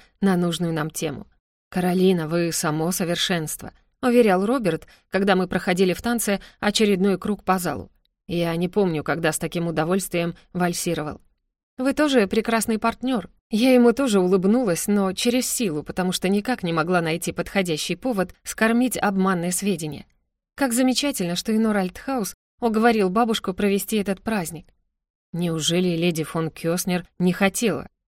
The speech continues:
«Инора Альтхаус», — напомнила я. Ах да, простите, Каролина.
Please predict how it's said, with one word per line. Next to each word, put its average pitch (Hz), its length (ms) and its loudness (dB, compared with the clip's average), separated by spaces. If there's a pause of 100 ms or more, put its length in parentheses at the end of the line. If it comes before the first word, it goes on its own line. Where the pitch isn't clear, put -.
(160)
«Инора 269 480 4
Альтхаус», — 226 960 -4
напомнила 170 540 0
я. 156 260 -8 (300)
Ах 175 200 -2
да, 160 240 0
простите, 175 500 -4
Каролина. 156 500 -4